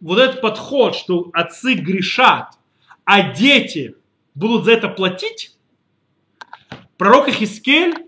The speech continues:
сейчас скоро мы это будем читать, абсолютно отвергает и показывает систему, что так оно не будет. Так оно не работает. Э,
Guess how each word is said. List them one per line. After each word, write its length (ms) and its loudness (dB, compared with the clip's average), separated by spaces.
сейчас 280 -2
скоро 180 2
мы 100 2
это 100 -4
будем 240 -4
читать, 420 -4
абсолютно 640 -4
отвергает 560 -4
и 60 -6
показывает 580 -8
систему, 300 -12
что 140 -18
так 220 -8
оно 140 -6
не 140 -4
будет. 500 -12
Так 160 0
оно 120 0
не 100 -2
работает. 580 -6
Э, 1000 0